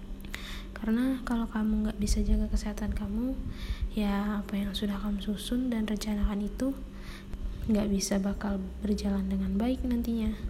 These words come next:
Rencana kamu berantakan, kamu nggak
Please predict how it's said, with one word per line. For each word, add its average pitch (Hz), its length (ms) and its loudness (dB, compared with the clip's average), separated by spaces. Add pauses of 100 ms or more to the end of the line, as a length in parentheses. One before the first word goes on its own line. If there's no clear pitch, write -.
(680)
Rencana 196 480 0
kamu 214 320 2
berantakan, 214 840 0 (800)
kamu 202 200 0 (120)
nggak 202 220 -2